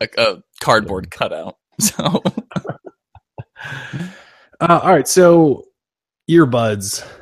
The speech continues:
Speaker 2: Uh, A K G earbuds are in the box.
Speaker 1: They are
Speaker 2: Uh, we had
Speaker 1: in
Speaker 2: some con-
Speaker 1: all the boxes. I'm sorry. It was my mistake.
Speaker 2: We had some
Speaker 1: Damn, let it
Speaker 2: confusion
Speaker 1: go.
Speaker 2: about that earlier in the week. Uh, but I, no, I just wanted to point out that, uh,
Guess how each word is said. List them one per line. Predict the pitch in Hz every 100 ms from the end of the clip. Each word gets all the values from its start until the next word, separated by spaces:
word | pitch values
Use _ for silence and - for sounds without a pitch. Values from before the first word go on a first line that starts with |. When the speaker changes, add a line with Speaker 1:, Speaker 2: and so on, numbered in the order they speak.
| _ _ -
Speaker 2:
Uh, | 123 117 107
A | 139
K | 147 143
G | 127 139
earbuds | 120 123 127 120 123 131
are | 113 104
in | 117 117
the |
box. | 107 98 110 - - -
Speaker 1:
They | 135 156
are | 151 127
Speaker 2:
Uh, |
we | 113 147
had |
Speaker 1:
in | 147
Speaker 2:
some | 123
con- | 143
Speaker 1:
all | 151 156
the | 156
boxes. | 135 127 131 - 135 135
I'm | 120 113
sorry. | - 127 120 120 117
It |
was | 120 117
my | 120 135
mistake. | 143 - - 127 113
Speaker 2:
We | 110
had | 127
some | 127
Speaker 1:
Damn, | 180 165 110
let | 120 -
it |
Speaker 2:
confusion | 98
Speaker 1:
go. | 143 131 101
Speaker 2:
about | 95 90
that |
earlier | 95 95 92
in | 90
the | 90
week. | 90 90 90 - - - _ -
Uh, | 117 110 87 -
but | 156
I, | 165 151
no, | 185
I | 185
just | 170
wanted | 214 202 147
to |
point | 120 147 135
out | 135 127
that, | 113 107 104
uh, | 101 98 92